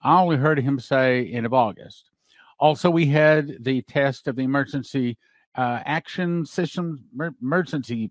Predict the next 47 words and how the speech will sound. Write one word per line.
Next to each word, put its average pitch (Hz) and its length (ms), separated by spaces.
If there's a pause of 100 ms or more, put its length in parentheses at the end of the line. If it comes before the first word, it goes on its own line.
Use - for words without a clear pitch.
broadcast 156 480
system. 170 440 (520)
I 123 60
think 127 140
that's - 280
not 101 180
right. 92 280
E 143 160
A 110 260
S, - 280
Emergency, 127 1000 (420)
uh, 95 220
Action 147 360
System. 143 500
Maybe 135 160
that's 127 260
it. 131 160 (920)
And 151 120
that 185 100
was 185 80
supposed 170 240
to - 60
be 156 120
August 160 400
eleventh, 160 460 (120)
and 131 280
it 120 240
did 147 240
go 165 260
out. 165 380
We 123 140
got 135 180
several 143 280
emails. 147 440
Yes, 139 400
it 123 140
did 139 160
go 139 180
in 143 80
my 139 220
area, 139 240
but 120 180 (240)
<laughs> - 220
most 143 500
of 135 80
the 123 80
country 147 500